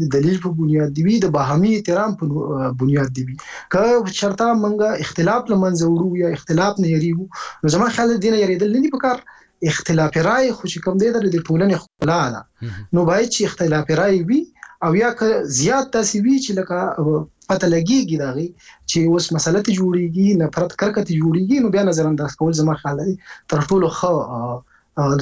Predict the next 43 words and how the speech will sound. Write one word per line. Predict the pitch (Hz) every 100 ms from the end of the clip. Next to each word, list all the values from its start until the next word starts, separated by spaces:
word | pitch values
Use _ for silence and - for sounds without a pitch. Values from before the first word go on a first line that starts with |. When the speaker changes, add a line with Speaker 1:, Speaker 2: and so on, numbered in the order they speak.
| -
Speaker 1:
چاره | 170 156 147
ده | 139
چې | 135 127
سړی | 143 139
Speaker 2:
سم. | 139
Speaker 1:
وکړي. | 135 - 135 -
Speaker 2:
سمه. | - - 107 82 - - - -
اه، | 127 - 135
آیا | 170 208
زه | 202 185
تاسې | 196 - 180 165 147 139
د | 147 139 131 127
طارق | 131 -
خبرې | 131 135 123
واورېدلې، | 127 127 113 104 98
اختلاف | 98 - 104 101 - 120
رای | 127 123 117 - - 120
ضروري | 113 117 123
ده، | 113 98
مهمه | 101 101 135 135 113
ده. | 104 -
په | 135 -
کرکټ | 147 208 -
کې | 160
اختلاف | - 135 127
رای | 135 160 160
ته | 151
تاسو | 160 147
څنګه | - 180 151 143
ګورئ | 156 139
چې | - -
ستا | 135 127 127
نیت، | 127 -
اه، | 123 117 113 - 110
مثبت | 107 107 123 120 -
وي؟ | 110 104 107 -
ته | 131 123 120 - - - -
په | 117
دې | 139 127
باندې | 117 110 113
تاکید | 110 147 -
کوې | 143 131
چې | - 117 - - -